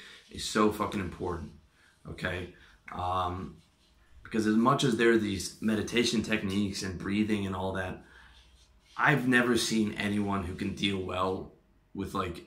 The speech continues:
a super high amount of pain. I don't care if you're an advanced Buddhist meditator or whatever. The, the, the major thing to do is just not,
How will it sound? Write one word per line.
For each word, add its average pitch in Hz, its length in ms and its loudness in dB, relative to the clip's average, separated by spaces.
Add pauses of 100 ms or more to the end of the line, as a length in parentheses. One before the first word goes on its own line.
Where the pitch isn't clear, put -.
a 85 60 -8
super 104 360 0
high 90 220 -2
amount 90 240 -4
of 80 80 -8
pain. 82 500 -10
I 95 80 -6
don't 101 160 -4
care 95 220 -6
if - 120 -10
you're 92 260 -4 (360)
an 101 80 -6
advanced 92 460 -6
Buddhist 92 280 -6
meditator 85 440 -8
or 82 80 -8
whatever. 87 480 -10 (800)
The, - 160 -6 (100)
the, 104 320 -2
the 107 80 2
major 117 380 4
thing 107 180 4
to 92 60 0
do 90 200 -2
is 87 100 -2
just 85 220 -4
not, 95 480 0